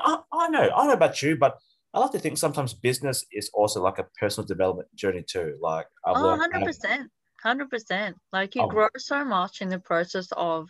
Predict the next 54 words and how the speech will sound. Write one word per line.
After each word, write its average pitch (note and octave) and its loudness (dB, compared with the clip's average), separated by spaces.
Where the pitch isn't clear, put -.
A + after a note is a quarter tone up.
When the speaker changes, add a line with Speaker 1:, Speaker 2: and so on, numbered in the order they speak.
Speaker 2:
you F#3 -8
know, D#3+ -4
um, D#3+ -10
gifting A#3 -4
what's - -6
within F3+ -2
you D#3+ -2
through, G3 -2
um, E3 -8
a F3 0
business F3+ -4
that D#3+ -2
you E3 -4
launch, D#3 -6
which C4 -6
is F4 -2
an B4+ 6
extension A3 -2
of D#3 -4
you. E3 -2
A, - 4
a - 4
business B3 -2
is A#3+ -2
a G3+ 2
living F3+ 0
being, F3 -4
yeah, D3+ -4
and D#3 -2
it's F3+ -10
not F#3 -6
just G3+ -8
something F3+ -6
that D#3+ -8
you D#3+ -6
do, F#3 -2
it's D#3 -4
something F3+ -4
that - -4
you D3+ -6
are. D3+ -4
And F#3+ -6
if F#3 -6
it D#3 0
wasn't F#3+ 0
within F#3+ -4
you F#3 -2
to E3+ -16
be F3+ -2
passionate F3+ -4
about D#3+ -2
bringing G#3+ 0
to G3+ -4
life F#3 2